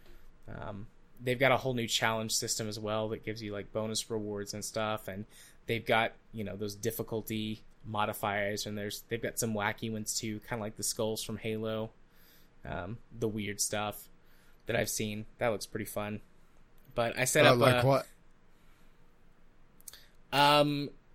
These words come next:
Speaker 1: well, they, they've got, um, like, party confetti, so sort of like the Grunt birthday party one, but just, like, when certain enemies explode, they explode in confetti.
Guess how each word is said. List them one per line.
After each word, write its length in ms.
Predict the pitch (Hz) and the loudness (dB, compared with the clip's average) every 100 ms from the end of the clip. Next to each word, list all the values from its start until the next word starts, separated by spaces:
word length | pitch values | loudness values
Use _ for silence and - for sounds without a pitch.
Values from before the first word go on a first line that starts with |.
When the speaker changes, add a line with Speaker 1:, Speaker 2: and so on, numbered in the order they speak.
| - - | -20 -2
Speaker 1:
well, 320 | 143 160 170 151 | 6 8 6 4
they, 200 | 156 160 | 2 2
they've 240 | 107 151 | 2 6
got, 280 | 175 160 - - | 6 6 2 -6
um, 720 | 135 131 123 120 117 113 110 - - | -2 2 2 2 0 -2 -6 -10 -8
like, 260 | 113 113 - | -6 -6 -2
party 580 | 139 139 170 165 170 - - | 4 6 6 2 -2 -8 -4
confetti, 640 | 180 170 180 180 185 190 - | -2 4 8 8 8 4 -2
so 240 | - 131 | 0 2
sort 200 | 120 135 | 2 2
of 60 | 131 | 2
like 200 | 123 117 | 2 2
the 80 | 113 | 0
Grunt 220 | 117 98 | 0 0
birthday 260 | 117 - 117 | -2 0 0
party 280 | 120 120 | 2 2
one, 180 | 123 123 | 0 -2
but 120 | 104 | -4
just, 160 | 107 - | -4 -4
like, 120 | 113 | -4
when 100 | 110 | -2
certain 240 | - 120 101 | -2 -2 -2
enemies 320 | 117 120 113 | -4 -4 -4
explode, 500 | 101 - 110 117 110 | -6 -2 0 0 -2
they 100 | 101 | -6
explode 360 | 98 - 107 | -6 -4 -4
in 80 | 110 | -4
confetti. 600 | - 107 - 110 113 120 | -6 -8 -4 -2 -2 -4